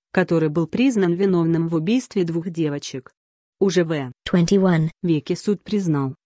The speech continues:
Speaker 1: что мальчику не была предоставлена должная защита, и вердикт был аннулирован. В то же время Стини не был оправдан. Эксперты полагают, что оба решения,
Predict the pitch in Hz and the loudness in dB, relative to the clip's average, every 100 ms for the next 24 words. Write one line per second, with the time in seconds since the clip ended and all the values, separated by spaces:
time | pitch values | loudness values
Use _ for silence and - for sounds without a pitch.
0 | _ - 202 196 180 175 - 175 165 170 | _ -2 0 2 2 0 -4 -2 -2 2
1 | 185 170 160 165 165 170 202 190 175 160 | 0 0 -2 -2 -2 -2 -2 0 2 2
2 | 170 165 156 175 160 151 165 - 254 254 | 2 0 0 0 0 -2 -2 -2 -2 -2
3 | 147 143 _ 190 165 160 156 190 175 180 | -6 -6 _ -2 0 0 -2 -2 -2 -2
4 | 185 185 185 180 165 143 127 139 _ _ | 0 2 2 2 -2 -2 -8 -10 _ _
5 | _ _ - 196 190 190 202 277 254 - | _ _ -4 0 2 2 2 2 2 0
6 | - 311 262 180 170 170 185 196 165 147 | 0 2 4 2 0 0 -2 0 -2 -2
7 | 135 139 139 - _ _ _ _ 185 - | -4 -4 -4 -8 _ _ _ _ -4 0
8 | 214 180 180 196 180 185 254 269 - _ | -2 -2 -4 -4 -4 -2 0 0 -2 _
9 | _ - - 233 226 185 180 185 - 160 | _ -18 -2 2 2 2 -2 -2 -2 -2
10 | 147 135 127 | -2 -4 -6